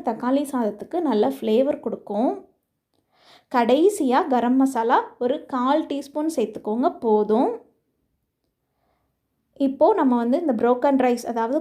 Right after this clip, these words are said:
குருணைன்னு சொல்லுவாங்கல்ல, அது வந்து நம்ம எடுத்துருக்குறோம். இதை நல்லா வாஷ் பண்ணி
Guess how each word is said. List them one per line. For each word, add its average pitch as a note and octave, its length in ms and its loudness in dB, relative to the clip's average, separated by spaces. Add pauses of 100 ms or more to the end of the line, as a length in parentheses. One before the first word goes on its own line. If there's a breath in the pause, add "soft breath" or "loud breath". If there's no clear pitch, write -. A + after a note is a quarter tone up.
குருணைன்னு D4+ 540 -2
சொல்லுவாங்கல்ல, A3 600 0
அது A3+ 140 2
வந்து A#3+ 200 -2
நம்ம D#4+ 200 -2 (120)
எடுத்துருக்குறோம். A3+ 600 0
இதை C#4 180 0
நல்லா A3 140 2 (120)
வாஷ் A#3 280 -4
பண்ணி B3+ 240 -2